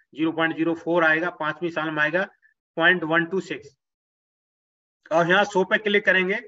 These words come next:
तो आपको देखिए उसका भी जो दो परसेंट आता है, हमको divide कर देता है बारह महीने में। जो पहले महीने का हमारा ये शो कर दिया आपके पास,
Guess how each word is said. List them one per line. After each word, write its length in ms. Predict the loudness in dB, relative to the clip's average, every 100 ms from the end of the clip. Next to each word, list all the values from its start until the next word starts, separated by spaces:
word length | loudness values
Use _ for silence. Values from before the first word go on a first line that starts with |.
| -18 _ _ _ _ _ _ _ _ _ _ _ -8
तो 60 | -2
आपको 300 | -2 -2 -2
देखिए 500 | 0 0 -2 -4 -12 -20 _ _ _ _ _ _ _
उसका 340 | -12 -6 2 4
भी 140 | 2
जो 100 | -4 0
दो 160 | 0 0
परसेंट 380 | -2 0 2
आता 200 | 2 2
है, 60 | 0
हमको 200 | 0 -4
divide 340 | -2 0 0
कर 140 | -2 -6
देता 220 | -4 -4
है 60 | -2
बारह 240 | -2 -4
महीने 280 | -6 -12 -14
में। 100 | -20 _ _ _ _ _ _ _ -10
जो 60 |
पहले 380 | -6 0 2 2
महीने 260 | 0 0 0
का 120 | 0
हमारा 260 | 0 0 2
ये 180 | 2 -2
शो 240 | -4 -6 -4
कर 160 | -4
दिया 220 | -2 -2 -2
आपके 200 | -6 -14
पास, 320 | -16 -16